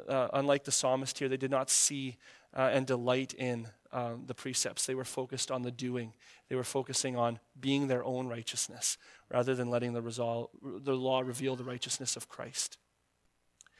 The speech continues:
Either way, we, we know that the, the law is sustained, and we have a, a, a new law in that sustaining law, and that we have a new law of, of faith in Jesus Christ. Um, we have, uh, we have the, we have kingdom preaching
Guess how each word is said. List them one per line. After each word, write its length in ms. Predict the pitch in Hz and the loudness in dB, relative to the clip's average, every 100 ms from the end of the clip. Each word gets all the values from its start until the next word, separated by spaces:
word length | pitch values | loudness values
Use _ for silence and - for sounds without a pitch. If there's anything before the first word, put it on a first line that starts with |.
| - _ | -20 _
Either 220 | 156 151 | 2 4
way, 220 | 143 143 | 6 6
we, 240 | 143 139 95 | 6 0 -4
we 320 | 131 135 139 | -10 -4 0
know 240 | 139 135 | 2 2
that 160 | 139 135 | 2 0
the, 180 | 131 127 | 0 0
the 140 | 127 | 0
law 320 | 127 131 131 | -2 -2 -4
is 140 | 123 127 | -2 -2
sustained, 640 | - - - 127 123 113 - - - - | 2 2 0 -2 -8 -10 -14 -20 -20 -6
and 180 | 135 131 | -2 2
we 80 | 139 | 4
have 220 | 135 127 | 4 4
a, 360 | 123 - 127 - | 2 0 -2 0
a, 60 | 127 | 0
a 20 | |
new 380 | 123 127 147 185 | 0 2 2 4
law 280 | 151 123 | 4 4
in 120 | 123 127 | 4 4
that 160 | 127 | 2
sustaining 440 | - 131 131 131 120 | 2 0 0 -2 2
law, 220 | 123 127 | 4 4
and 120 | 127 | 2
that 180 | 127 131 | 0 -2
we 100 | 127 | 0
have 180 | 131 127 | 0 2
a 60 | |
new 260 | 123 135 156 | 0 0 2
law 340 | 147 135 131 - - - _ | 6 6 6 0 -14 -20 _
of, 240 | 131 117 - | 2 2 -2
of 100 | 131 | -4
faith 420 | - - 139 139 | -2 0 0 0
in 120 | 135 120 | -4 -6
Jesus 380 | 131 123 113 | -6 -4 -4
Christ. 480 | - - 127 - - - - - - | -4 -6 -6 -4 -4 -8 -20 -20 -6
Um, 340 | 135 127 123 - - | -2 -2 -4 -12 -8
we 140 | 135 | -2
have, 240 | 131 127 127 | 2 2 0
uh, 240 | 127 120 - - 131 | -2 -2 -6 -16 -8
we 140 | 131 | -2
have 280 | 127 127 123 | 4 4 4
the, 220 | 127 123 - - _ _ | 0 0 -2 -16 _ _
we 120 | 135 | -6
have 240 | 127 131 123 123 - - | 4 4 4 -2 -20 -10
kingdom 540 | - 170 175 143 131 - | 0 0 4 2 0 -4
preaching 480 | - 151 - 123 | -4 0 0 0